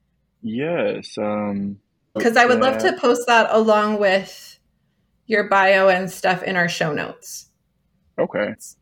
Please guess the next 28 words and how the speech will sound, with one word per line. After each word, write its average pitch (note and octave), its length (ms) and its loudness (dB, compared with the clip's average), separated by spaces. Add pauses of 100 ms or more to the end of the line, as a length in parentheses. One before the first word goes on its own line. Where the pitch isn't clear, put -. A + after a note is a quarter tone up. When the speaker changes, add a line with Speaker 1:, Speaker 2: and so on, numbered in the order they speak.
(240)
Speaker 1:
Yeah. A#2 520 0
So A#2 440 -6 (360)
interesting. A#2 540 -6
Um, A2 440 -4 (400)
this B2 240 -6
one A#2 240 -2
guy, A2+ 560 -2 (440)
he C3+ 180 -4
actually C3+ 340 -2
is A#2+ 100 -8
from A2+ 160 -10
Baltimore. A2+ 540 -6
He's, A2+ 240 -14
uh, A2+ 320 -10
recently A#2+ 360 -6
moved A#2 220 -2
to A2+ 80 -6
Houston, A2 520 -6 (540)
and A2+ 380 0
Speaker 2:
Mm-hmm. - 140 -10 (160)
Speaker 1:
he E3+ 160 -2
was F#3 140 0
working C#3+ 220 -2
with A2 120 -2
my A#2 240 2
partner A2 420 -4
one A2 240 -10
night. A2 360 -8